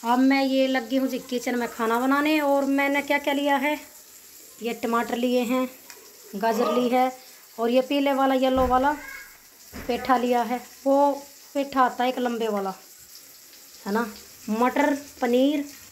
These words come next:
शिमला मिर्च, आलू, और ये मैंने इसमें ना डाल दिए हैं, मतलब सौंफ तैयार कर रही हूँ। तो मटर और प्याज कर ली हैं।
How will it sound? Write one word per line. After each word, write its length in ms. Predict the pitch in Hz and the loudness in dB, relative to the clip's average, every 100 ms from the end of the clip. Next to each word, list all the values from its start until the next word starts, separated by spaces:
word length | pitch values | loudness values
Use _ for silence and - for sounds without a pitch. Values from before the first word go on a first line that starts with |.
| - - | -20 -10
शिमला 320 | 254 220 220 | -4 -2 0
मिर्च, 360 | 233 269 - - - | 0 -4 -6 -14 -6
आलू, 320 | 214 220 269 285 - - - - - - | -4 0 0 -2 -8 -18 -20 -20 -14 -4
और 120 | 247 | 0
ये 100 | 269 | 2
मैंने 240 | 285 285 | 2 2
इसमें 260 | 285 285 285 | 0 -2 -2
ना 200 | 302 240 - - - 226 | -2 -2 -8 -20 -14 -4
डाल 280 | 226 226 214 | 0 0 -2
दिए 240 | 226 233 | -4 -6
हैं, 140 | 214 277 | -6 -4
मतलब 280 | 254 269 | -2 0
सौंफ 380 | 254 254 220 214 | 0 0 -2 0
तैयार 200 | 254 240 | 0 0
कर 120 | 254 233 | 0 -2
रही 140 | 190 | -2
हूँ। 160 | 196 294 - - - - - - - | -2 -4 -8 -10 -10 -10 -6 -6 -4
तो 80 | 240 | -4
मटर 300 | 240 262 294 | -2 -2 0
और 300 | 294 277 240 233 | 0 0 -2 -2
प्याज 360 | 254 233 240 - - - - - | 0 0 0 -4 -8 -10 -8 -4
कर 100 | 240 | -4
ली 200 | 240 247 | -2 -2
हैं। 160 | 285 | -4